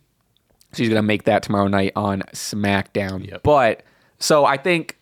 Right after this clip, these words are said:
Speaker 1: I think I, I, I wanted some damage control, control stuff, but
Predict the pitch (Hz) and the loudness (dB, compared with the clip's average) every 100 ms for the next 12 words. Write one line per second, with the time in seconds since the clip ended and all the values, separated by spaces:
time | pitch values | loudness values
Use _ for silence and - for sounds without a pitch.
0 | _ 139 160 151 135 127 135 147 208 208 | _ -4 0 0 0 0 0 2 2 0
1 | 185 165 156 147 147 - 139 139 - 135 | 0 2 2 0 -4 2 2 2 -2 -4
2 | 123 135 127 - 127 123 123 127 139 135 | 0 2 2 2 0 0 -2 0 2 2